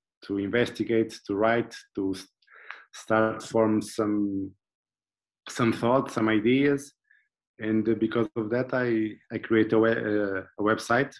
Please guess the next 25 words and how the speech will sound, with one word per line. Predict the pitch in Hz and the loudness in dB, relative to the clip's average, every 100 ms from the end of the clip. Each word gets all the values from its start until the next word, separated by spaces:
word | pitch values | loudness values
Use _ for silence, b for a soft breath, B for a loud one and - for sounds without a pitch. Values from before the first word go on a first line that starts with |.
| _ | _
when, | 95 92 95 92 95 | -6 -2 0 0 -2
uh, | 98 - _ | -6 -12 _
where | - 95 104 | -8 -2 0
I, | 104 101 98 - | 2 0 -2 -8
I | - 101 | -4 0
write | 107 104 104 - | 2 2 -2 -6
about | 95 104 98 | -4 -4 -2
these | 101 | -4
topics, | - 117 120 127 - - _ B B B B | -2 -4 -2 -6 -8 -20 _ B B B B
mostly, | 113 117 - 107 92 - 104 | 2 2 2 0 0 -4 -8
uh, | 101 98 95 95 _ - 104 | -6 -4 -6 -8 _ -14 -8
about | 107 104 101 | -4 -4 -4
what, | - 104 104 104 - 101 | -4 -2 -2 -4 -16 -4
what | 107 - | -2 0
happens | 117 113 - 95 92 - | 0 0 0 -2 -2 -6
outside | 113 110 - 120 117 107 - | -2 -2 -2 -2 0 0 -2
the | 101 | -6
pitch, | 98 107 107 - - 92 | -2 -2 -2 -10 -12 -12
because | 87 95 92 | -8 -4 -2
I | 98 | -2
believe | 90 92 98 92 92 | -2 -2 0 -2 -2
that, | 95 92 - | -2 -4 -6
uh, | 95 90 _ b b b b b _ _ _ - | -6 -6 _ b b b b b _ _ _ 2
is | 104 95 | 2 4
what | 107 113 113 | 2 2 0